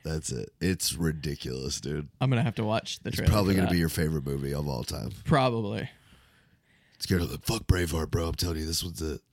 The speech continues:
Speaker 2: You know what's funny is, uh, there's one that came out last year. I didn't like it, but it kinda, like, made its way into our rotation.
Speaker 1: Mm.
Speaker 2: Christmas Chronicles. Kurt
Speaker 1: I,
Speaker 2: Russell.
Speaker 1: I didn't see it, but, uh, my wife did, and she said that her and the kids loved it.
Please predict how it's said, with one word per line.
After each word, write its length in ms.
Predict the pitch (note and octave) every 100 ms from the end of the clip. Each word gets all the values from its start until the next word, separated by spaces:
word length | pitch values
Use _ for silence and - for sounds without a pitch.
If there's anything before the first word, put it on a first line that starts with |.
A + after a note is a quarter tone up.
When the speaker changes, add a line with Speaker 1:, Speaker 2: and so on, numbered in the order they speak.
| _
Speaker 2:
You 140 | C#3 G#3
know 100 | C4+
what's 200 | F#3+ -
funny 260 | D3 D#3
is, 160 | C#3 C3
uh, 320 | B2 A#2 A2+ -
there's 280 | C3 D3+ C#3+
one 180 | D3+ D3+
that 120 | -
came 220 | D#3+ C#3
out 160 | C3+ G#2+
last 340 | B2 C3 -
year. 380 | A#2+ B2+ C3+ D#3+ -
I 80 | C#3
didn't 220 | D#3 C#3
like 240 | A#2+ C3+ D3+
it, 180 | C#3+ -
but 80 | B2+
it 60 |
kinda, 220 | - C#3
like, 180 | C3 B2
made 200 | A2+ A#2+
its 100 | B2 -
way 120 | B2
into 120 | A2+
our 120 | A2+
rotation. 540 | G#2 G#2 A#2 - C3+ E3 - -
Speaker 1:
Mm. 100 | D2+ F2+
Speaker 2:
Christmas 280 | D3 D3
Chronicles. 640 | - C3 B2+ C3 D3 - - _ _ _ _ _ _ _ - - - -
Kurt 160 | E3
Speaker 1:
I, 140 | C3 C#3+
Speaker 2:
Russell. 160 | C#3
Speaker 1:
I 120 | C3
didn't 220 | D3 C#3 A2+
see 340 | - B2+ D3
it, 180 | D3+ F2+
but, 160 | A2
uh, 220 | G2 F#2+ F2+
my 140 | G2
wife 260 | F#2+ A2 A#2+
did, 280 | A2 G#2+ G2
and 300 | F2 F#2+ F2+
she 160 | A2
said 240 | G#2+ G2+ G2+
that 100 | F2
her 120 | G2
and 100 | F#2+
the 60 | F2
kids 260 | - G#2+
loved 220 | G2+ A2 F#2+
it. 160 | -